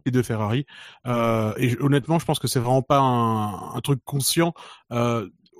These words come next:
et, et honnête-, et en plus, honnêtement, sur le, l'accrochage, je le blâme pas du tout sur l'impact,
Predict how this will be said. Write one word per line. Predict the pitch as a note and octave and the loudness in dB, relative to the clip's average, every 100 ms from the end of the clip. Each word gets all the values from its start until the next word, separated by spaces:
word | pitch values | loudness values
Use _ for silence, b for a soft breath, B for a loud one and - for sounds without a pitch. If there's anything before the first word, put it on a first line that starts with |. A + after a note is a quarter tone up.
| - - | -20 -16
et, | - E3 D#3 E3 | -6 -4 2 2
et | |
honnête-, | F3+ G3 F#3+ | 4 4 2
et | E3+ E3 | 4 4
en | D#3+ E3 | 4 0
plus, | A#3 B3 - | 0 0 0
honnêtement, | E3+ F3 G#3 A3 | 0 2 0 -2
sur | F#3+ | 0
le, | E3 D#3 | 2 2
l'accrochage, | D#3 - E3 G3+ | 2 0 -2 0
je | E3+ | 2
le | D3 C#3+ | 2 2
blâme | B2+ D3 E3 D#3 | 2 2 2 0
pas | E3 | 0
du | D#3+ | 0
tout | C#3+ | -2
sur | F3+ C3+ | -2 2
l'impact, | B2+ C3+ E3 - | 2 2 0 -4